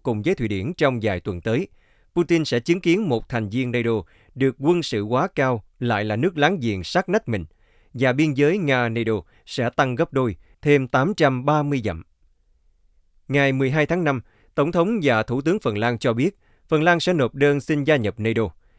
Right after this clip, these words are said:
Đây là một quyết định lịch sử. Trong bảy thập niên, Phần Lan đã duy trì một mô hình an ninh dựa trên một quân đội được trang bị mạnh mẽ và một xã hội luôn trong tư thế, sẵn sàng đối phó với một cuộc xâm lược.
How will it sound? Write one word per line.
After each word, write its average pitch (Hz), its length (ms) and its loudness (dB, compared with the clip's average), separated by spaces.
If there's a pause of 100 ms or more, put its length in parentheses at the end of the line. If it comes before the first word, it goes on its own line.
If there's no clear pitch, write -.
(180)
Đây 180 140 4
là 151 80 4
một 117 200 0
quyết 208 120 0
định 107 220 -2
lịch 107 120 -4
sử. 107 300 -2 (560)
Trong 127 280 2
bảy 110 200 0
thập 120 200 -4
niên, 120 180 -2 (340)
Phần 165 160 2
Lan 175 200 2
đã 160 60 4
duy 175 220 -2
trì 117 260 0
một 113 200 -2
mô 160 140 2
hình 113 180 -2
an 139 180 -2
ninh 139 220 0
dựa 101 300 -2
trên 131 220 0
một 107 240 -2
quân 156 180 0
đội 98 300 -4 (260)
được 139 200 -2
trang 170 200 2
bị 110 140 0
mạnh 110 300 -4
mẽ 101 240 -2 (320)
và 120 140 0
một 113 180 -2
xã 147 120 0
hội 104 280 -2
luôn 120 280 -2
trong 113 240 0
tư 120 160 -2
thế, 120 280 -2 (260)
sẵn 151 240 -2
sàng 113 280 -2
đối 147 140 2
phó 147 360 0
với 214 80 4
một 117 120 0
cuộc 107 240 -6
xâm 156 180 0
lược. 98 200 -4